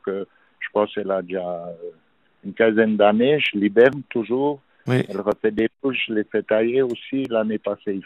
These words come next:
Speaker 1: fleurit, c'est magnifique. C'est toujours le bout, quand il fait les nouvelles pousses, que, avant que le bouton se forme. Que
Speaker 2: Oui. C'est certainement
Speaker 1: J'ai
Speaker 2: lié au
Speaker 1: remarqué aussi que j'ai coupé une, et puis il me semble que ça descend dans la tige, ça fait comme un,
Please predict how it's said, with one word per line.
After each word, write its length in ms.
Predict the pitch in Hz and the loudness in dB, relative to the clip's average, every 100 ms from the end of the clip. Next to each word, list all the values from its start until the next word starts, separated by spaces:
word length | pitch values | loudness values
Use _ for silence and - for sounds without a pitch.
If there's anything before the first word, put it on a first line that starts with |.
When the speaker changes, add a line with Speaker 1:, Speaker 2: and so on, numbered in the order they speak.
| - | -4
Speaker 1:
fleurit, 380 | 98 98 101 - | 0 0 -2 -4
c'est 120 | 92 | -6
magnifique. 580 | 95 98 101 - 139 139 - - - - | -2 0 -2 0 2 2 0 -10 -10 2
C'est 100 | 113 | 2
toujours 260 | - 143 127 | 6 6 8
le 120 | 123 | 6
bout, 340 | 110 135 147 - - _ _ _ | 6 2 2 -2 -20 _ _ _
quand 120 | 113 - | -2 -2
il 80 | 117 | 0
fait 160 | 113 | 2
les 120 | 110 113 | 2 2
nouvelles 300 | 120 117 107 | 4 4 4
pousses, 400 | - 127 131 - - | -2 -2 -2 -4 0
que, 300 | 107 104 104 - | 2 2 -2 -8
avant 260 | 107 107 110 | -8 -4 -4
que 140 | - | -4
le 60 | 110 | -4
bouton 300 | 104 107 110 104 - | -4 -6 -4 -4 -2
se 100 | 107 - | -4 0
forme. 320 | 131 123 90 - | -2 0 -6 -8
Que 180 | 98 87 - - - | -8 -8 -10 -14 -6
Speaker 2:
Oui. 160 | 120 - _ - - - - | -6 -6 _ -20 -18 -18 -8
C'est 140 | - | -2
certainement 440 | - 139 160 160 | 0 2 6 6
Speaker 1:
J'ai 80 | 165 | 8
Speaker 2:
lié 40 | 170 | 10
au 40 | |
Speaker 1:
remarqué 520 | 165 139 131 160 165 | 10 8 4 -2 0
aussi 380 | 156 143 - 160 | 0 -2 -4 -6
que 160 | - - | -6 -2
j'ai 140 | 139 | -2
coupé 420 | 127 151 147 127 113 | 0 -4 -4 -4 -2
une, 460 | 110 117 131 143 147 _ | -4 -6 -8 -10 -16 _
et 100 | 107 | -10
puis 200 | 101 - | -8 -6
il 40 | 107 | -6
me 60 | |
semble 320 | 101 120 123 - | 0 2 2 0
que 180 | 110 101 - | 0 0 -2
ça 100 | 92 | -2
descend 380 | 104 110 120 113 | 0 0 0 0
dans 100 | 107 | 2
la 140 | 107 | 0
tige, 260 | - 120 - | 0 -4 -2
ça 80 | 98 | -6
fait 160 | - 95 | -6 -6
comme 220 | 110 110 | -2 0
un, 140 | 104 | -2